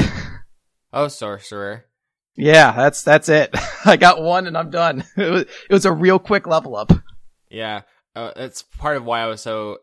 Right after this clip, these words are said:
Speaker 2: enthusiastic and committed to the wild magic thing, is that I think the, the base sorcerer in the game as written is a, is a little blasé, so that's why I like to get kinda weird with it, and I think it's paid off.
Speaker 1: Oh, absolutely!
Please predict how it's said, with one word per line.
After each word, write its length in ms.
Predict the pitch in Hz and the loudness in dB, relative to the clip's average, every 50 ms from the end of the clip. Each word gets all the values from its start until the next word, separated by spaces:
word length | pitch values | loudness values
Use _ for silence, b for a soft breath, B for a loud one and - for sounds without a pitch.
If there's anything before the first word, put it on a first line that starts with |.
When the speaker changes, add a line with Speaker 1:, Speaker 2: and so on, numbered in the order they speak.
| _ _ _ _ | _ _ _ _
Speaker 2:
enthusiastic 960 | 104 110 101 - 127 120 113 95 107 110 107 110 120 - - 143 143 143 _ | -20 -20 -18 -16 -14 -14 -14 -14 -12 -10 -10 -10 -10 -12 -14 -16 -16 -16 _
and 140 | - 113 110 | -18 -20 -20
committed 440 | - - 110 110 107 104 110 107 95 | -20 -20 -18 -16 -16 -16 -16 -18 -18
to 80 | - 95 | -20 -20
the 120 | 98 101 | -18 -14
wild 380 | 98 101 107 117 120 117 95 98 | -12 -10 -8 -8 -8 -8 -10 -12
magic 380 | 101 95 95 85 - 95 - | -14 -16 -16 -16 -18 -20 -20
thing, 260 | _ 98 95 90 90 | _ -20 -20 -18 -20
is 120 | 87 95 - | -20 -20 -18
that 100 | 110 104 | -16 -16
I 60 | 101 | -16
think 280 | 98 - 104 95 _ _ | -16 -18 -20 -20 _ _
the, 120 | 101 95 87 _ _ | -20 -20 _ _ _
the 60 | 107 | -20
base 320 | 95 _ 107 107 113 - | -18 _ -14 -14 -14 -16
sorcerer 760 | - - - - - 147 147 147 - - 156 160 160 170 175 _ | -18 -20 -18 -16 -14 -14 -14 -14 -16 -16 -16 -16 -16 -16 -18 _
in 120 | - 110 | -20 -20
the 80 | 104 101 | -18 -18
game 280 | 90 104 101 101 101 101 | -16 -16 -16 -14 -14 -16
as 200 | 101 104 92 104 | -16 -16 -16 -16
written 260 | 107 107 - 127 123 | -16 -16 -18 -18 -20
is 140 | 117 101 104 | -20 -18 -18
a, 140 | 101 101 98 _ | -20 -20 -20 _
is 140 | - 107 104 | -20 -20 -20
a 40 | 110 | -18
little 200 | 104 110 113 110 | -16 -16 -16 -16
blasé, 560 | 92 120 117 117 120 120 135 135 143 151 165 165 _ _ _ _ _ _ _ | -12 -10 -10 -10 -10 -10 -10 -10 -10 -10 -12 -14 _ _ _ _ _ _ _
so 120 | _ - | _ -18
that's 140 | 107 98 - | -16 -16 -14
why 80 | 104 101 | -14 -12
I 20 | |
like 160 | 98 95 95 - | -12 -14 -16 -18
to 80 | _ | _
get 300 | - 98 95 - - _ | -16 -16 -16 -16 -18 _
kinda 200 | _ 104 95 92 | _ -20 -20 -18
weird 280 | 90 92 95 101 101 110 | -18 -16 -16 -16 -18 -18
with 120 | 120 - | -18 -16
it, 180 | 151 160 160 - | -14 -14 -14 -14
and 100 | - 107 | -14 -14
I 60 | 107 | -14
think 160 | - 123 - | -12 -12 -14
it's 140 | 113 101 - | -14 -16 -16
paid 240 | _ - 113 104 95 | _ -14 -12 -12 -10
off. 400 | 95 90 85 80 - _ _ _ _ | -10 -10 -12 -12 -16 _ _ _ _
Speaker 1:
Oh, 200 | - 180 233 - | -8 -4 -2 0
absolutely! 680 | 240 202 233 202 - - 151 151 147 - - - - - | 2 2 2 0 -2 -6 -10 -10 -10 -10 -14 -16 -16 -18